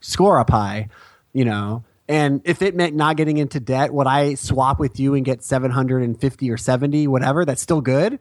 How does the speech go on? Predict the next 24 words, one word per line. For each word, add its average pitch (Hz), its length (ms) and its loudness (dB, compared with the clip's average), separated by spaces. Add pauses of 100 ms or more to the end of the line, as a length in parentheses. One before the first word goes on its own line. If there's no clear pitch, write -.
(180)
Yeah, 208 180 2
I'd 214 160 0
swap 156 320 0
because 160 240 -6
th-, 156 140 -8
there's 147 160 -4
not 160 200 2
that 143 160 -2
much 127 160 -4
of 110 80 -8
a 110 60 -4
difference. 90 500 -8 (360)
You 135 80 -2
know, 131 60 2
I 123 80 0
think 143 340 0
it 143 80 0
might 143 220 2
be 147 80 0
a 127 60 0
bigger 127 400 0
thing 120 240 -2
if 117 160 -4
someone 120 460 -2